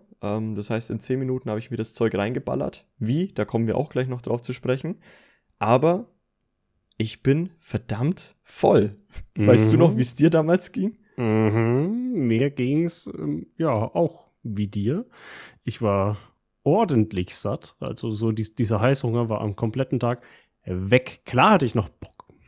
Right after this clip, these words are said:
Speaker 2: Bock, was zu essen, irgendwas zu kauen, genauso wie du es gerade hast, hast du mir schon erzählt.
Speaker 1: Ja.
Speaker 2: Aber ja, ähm, das stopfte erstmal.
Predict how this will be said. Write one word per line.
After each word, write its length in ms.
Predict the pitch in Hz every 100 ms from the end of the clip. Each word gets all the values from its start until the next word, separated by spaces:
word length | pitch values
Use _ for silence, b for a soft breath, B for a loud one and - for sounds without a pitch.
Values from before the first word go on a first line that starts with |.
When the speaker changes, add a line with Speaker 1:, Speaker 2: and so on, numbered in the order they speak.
| _ -
Speaker 2:
Bock, 220 | 160 -
was 200 | 123 -
zu 80 | 147
essen, 300 | 151 170 127
irgendwas 380 | 160 160 120 -
zu 100 | 117
kauen, 540 | - 104 170 190 175
genauso 420 | 139 120 131 139
wie 160 | 117 110 - _ _ -
du 200 | 120 185
es 160 | 185 -
gerade 400 | 147 143 170 151
hast, 200 | 190 -
hast 160 | 147
du 60 | -
mir 100 | 147
schon 160 | 160 147
erzählt. 400 | 151 151 156 - B
Speaker 1:
Ja. 180 | 98 95 B _ -
Speaker 2:
Aber 560 | 110 110 113 113 113 -
ja, 160 | 110 107 113
ähm, 360 | 147 110 110 101 -
das 160 | - -
stopfte 380 | - 202 - -
erstmal. 600 | 90 - - 95 95 95